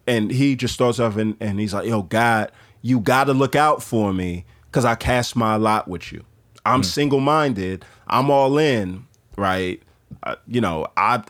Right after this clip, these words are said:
Speaker 1: I, I put it all on A. There ain't no plan B. God,
Speaker 2: Yeah,
Speaker 1: I
Speaker 2: yeah.
Speaker 1: need you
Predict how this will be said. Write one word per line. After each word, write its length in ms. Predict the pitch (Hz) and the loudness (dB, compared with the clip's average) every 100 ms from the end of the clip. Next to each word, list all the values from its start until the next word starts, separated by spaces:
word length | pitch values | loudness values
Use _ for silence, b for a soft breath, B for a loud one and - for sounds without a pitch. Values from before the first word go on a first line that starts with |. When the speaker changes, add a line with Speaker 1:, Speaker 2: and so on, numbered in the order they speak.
| - | 0
Speaker 1:
I, 320 | 110 113 113 | 2 2 0
I 300 | - 113 113 | 0 2 2
put 240 | 107 - 143 | 0 0 2
it 100 | 135 | 4
all 260 | 143 135 | 4 2
on 300 | 131 127 113 - | 2 0 -2 0
A. 380 | - 143 123 104 | 2 2 2 0
There 360 | 87 113 107 - | -2 0 0 0
ain't 180 | 139 147 | 0 2
no 160 | 135 | 0
plan 400 | 123 - 139 131 | 0 0 0 0
B. 520 | 104 143 147 113 92 90 | 0 2 2 0 -4 -4
God, 400 | 123 120 110 107 | 0 0 0 -2
Speaker 2:
Yeah, 180 | 104 98 | -2 0
Speaker 1:
I 160 | 120 135 | 2 2
Speaker 2:
yeah. 160 | 117 127 | 2 2
Speaker 1:
need 300 | 156 151 107 | 2 0 0
you 400 | 117 104 92 | 0 0 -2